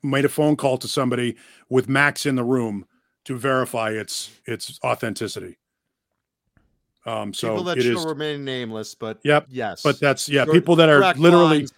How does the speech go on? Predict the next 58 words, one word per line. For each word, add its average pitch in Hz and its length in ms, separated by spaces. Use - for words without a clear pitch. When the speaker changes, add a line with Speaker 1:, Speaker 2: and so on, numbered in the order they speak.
Speaker 2:
to 143 80
confirm 139 540
with 117 180
Max, 90 400
yes. 92 240
Speaker 1:
Yep, 139 340
I 135 140
literally 147 400
Speaker 2:
I, 127 60
I'll 131 60
Speaker 1:
called 139 180
and 131 80
Speaker 2:
witness 123 160
to 147 40
Speaker 1:
double 139 180
checked 135 280
Speaker 2:
that. 123 60
Speaker 1:
on 104 140
it. 104 100
Yeah, 123 380
I 135 100
double 143 240
checked 143 300
Speaker 2:
Yeah, 127 60
Speaker 1:
on 127 100
it. 123 40
I 120 120
Speaker 2:
I'll 123 60
Speaker 1:
have 131 360
communications 156 680
with 127 80
the 123 80
people. 123 300
Max 131 460
will 127 160
verify 120 400
that 110 120
this 113 160
is 104 120
his 107 160
guitar, 110 420
and 110 360
it's 117 160
fucking 123 380
awesome. 104 480
If 120 140
you 143 120
love 151 220
Les 143 240
Paul 131 240
guitars, 127 420
if 113 120
you 123 100
can't 139 280
get 139 120
a 131 40
real 131 200
fifty-nine, 135 680